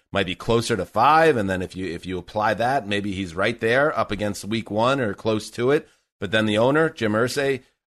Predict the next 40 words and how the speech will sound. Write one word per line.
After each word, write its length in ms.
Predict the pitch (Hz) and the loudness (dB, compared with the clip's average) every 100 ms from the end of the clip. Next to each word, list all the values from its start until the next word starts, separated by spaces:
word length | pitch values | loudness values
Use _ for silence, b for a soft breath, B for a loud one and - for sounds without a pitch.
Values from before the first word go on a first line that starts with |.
| _ | _
um, 520 | 110 113 110 101 92 _ - | 0 2 0 -6 -12 _ -6
came 240 | 127 135 | -2 2
out, 320 | 135 139 - | 4 2 0
uh, 160 | - - | -12 -8
th-, 160 | 131 - | -8 0
uh, 300 | 131 127 120 | 2 2 -2
this 140 | - 127 | -10 -2
past 280 | 139 135 151 | 0 0 0
week 220 | 156 143 | -4 -4
and 100 | 120 | -4
said 220 | 113 101 | -2 0
they're, 100 | 95 | -2
"We 280 | 107 92 95 | -2 -2 0
are 60 | 95 | 0
not 240 | 104 117 | 0 0
gonna 180 | 127 113 | 0 2
rush, 460 | 110 113 113 - _ _ _ _ _ | 2 2 0 -10 _ _ _ _ _
uh, 180 | 104 101 | 0 0
Wentz 280 | 101 110 107 | 0 -2 -2
back 460 | - 110 110 - _ | 2 2 2 -4 _
to 120 | - | -10
play." 440 | 87 151 165 170 160 | 0 4 6 4 2
And 100 | 107 | -2
I 60 | |
think 180 | 95 98 | -4 -4
that 200 | 101 104 | -2 -2
certainly 320 | - 117 107 | -2 -4 -4
carries 360 | 101 107 110 107 | -2 2 2 2
some 200 | 117 107 | -2 0
weight 280 | 113 120 - | 2 0 0
and 200 | 101 98 | -4 0
tells 280 | 104 104 101 | 2 2 2
you 80 | |
maybe 260 | 107 104 101 | 2 2 0
something. 420 | - 110 107 110 | 0 0 2 0
So 140 | - 117 | 2 2
we 120 | 135 | 4
don't 160 | 196 | 4
really 200 | 208 196 | 4 2
know 560 | 151 139 160 175 180 | 2 4 4 4 2